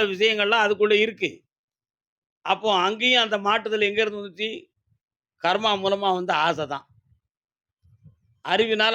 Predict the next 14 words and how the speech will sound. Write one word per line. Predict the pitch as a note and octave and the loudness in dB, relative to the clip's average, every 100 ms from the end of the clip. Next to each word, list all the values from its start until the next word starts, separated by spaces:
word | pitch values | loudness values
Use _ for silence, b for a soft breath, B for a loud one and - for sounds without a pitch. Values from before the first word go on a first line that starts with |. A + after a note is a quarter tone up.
| G3+ | 4
அடக்கலாம், | F#3+ G#3 G3 G3+ G#3 D#3+ | 2 2 0 -2 -4 0
தீர்க்கலாம். | F#3 G3 F3+ D3 - _ _ _ _ _ _ - | 0 0 -2 -4 -8 _ _ _ _ _ _ 0
இதை | F#3+ | 4
விட்டா | A#3 A3+ B3+ A#3 | 4 4 4 4
வேற | A3 | 4
வழியே | G3 G3 B3+ C#4 | 4 4 4 4
இல்லை. | C#4 B3+ | 4 4
நீ | A#3+ G#3 | 2 -2
முட்டாள்தனமா | G3 B3+ B3+ A#3+ A#3 A#3 | -2 2 2 2 0 -2
எடுத்துக்கிட்ட | G3+ G3 G3 F#3+ | -2 -4 -2 -4
ஒரு | E3 | -4
முடிவு | F#3 G#3+ G#3 | -6 -4 0
தான் | A#3 A3+ - - _ _ - | 2 0 -6 -20 _ _ -4
அவனை | F#3+ G3+ | 0 0